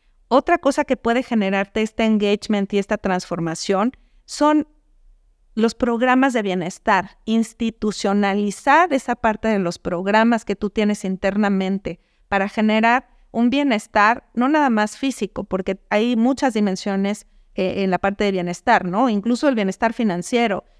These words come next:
el bienestar ocupacional, eh, el bienestar espiritual. Todos esos factores van añadiendo, eh, cosas que tú puedes ocupar dentro de una organización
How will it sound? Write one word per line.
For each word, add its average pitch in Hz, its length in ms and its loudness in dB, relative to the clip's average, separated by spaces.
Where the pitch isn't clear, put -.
el 190 300 2
bienestar 196 400 2
ocupacional, 214 800 0
eh, 190 380 -2
el 196 160 0
bienestar 208 720 0
espiritual. 208 920 0
Todos 349 360 0
esos 330 280 -2
factores 233 680 0
van 247 320 0
añadiendo, 247 1080 0
eh, 202 520 -2
cosas 262 320 -2
que 247 120 -2
tú - 300 -4
puedes 254 640 0
ocupar 226 560 0
dentro 240 300 0
de 220 60 -2
una 220 140 2
organización 202 800 -2